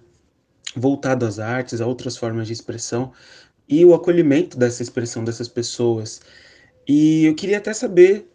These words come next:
de vocês, queria que vocês comentassem um pouco sobre o papel, em especial aqui, da musicoterapia, né, falando sobre nós musicoterapeutas, mas das artes em si, das especialidades e das áreas não médicas,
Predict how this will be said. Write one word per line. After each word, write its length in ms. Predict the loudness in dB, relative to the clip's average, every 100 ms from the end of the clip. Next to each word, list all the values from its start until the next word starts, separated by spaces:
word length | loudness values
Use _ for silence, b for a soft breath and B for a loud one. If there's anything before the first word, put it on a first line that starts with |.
| -10
de 100 | -6
vocês, 300 | -4 -4 -2
queria 180 | -2
que 80 | -2
vocês 220 | -6 -8
comentassem 840 | -6 -2 -2 -2 -4 -4 -4 -4 -4
um 80 |
pouco 520 | -6 0 0 0 -4 -12 b b b b
sobre 580 | -10 0 2 6 8 8
o 60 |
papel, 580 | 8 2 4 2 2 0 0
em 80 | -2
especial 580 | 0 -4 -2 0 2
aqui, 400 | 2 0 -4 -4 -6 b b -6
da 80 | -2
musicoterapia, 880 | 0 -2 -6 -8 -8 -8 -6 -2 0
né, 160 | -2
falando 400 | -4 -4 -2 -2
sobre 460 | -4 -4 -4 -4 -8 b b -4
nós 300 | 0 0 -2
musicoterapeutas, 800 | -6 -8 -8 -6 -4 -6 -6 -4
mas 320 | -2 -2 -6 b b b
das 320 | 0 0 0
artes 540 | 0 0 -2 -2 -2 -2
em 120 | -6
si, 480 | -8 -6 -2 0 0
das 240 | 0 -4
especialidades 1040 | -4 -2 0 0 0 0 -2 -2 -4 -4
e 40 | -4
das 240 | -2 -2
áreas 360 | -2 -2 -4 -2
não 300 | 0 0 0
médicas, 720 | -2 -2 -4 -8 -10 -10 -14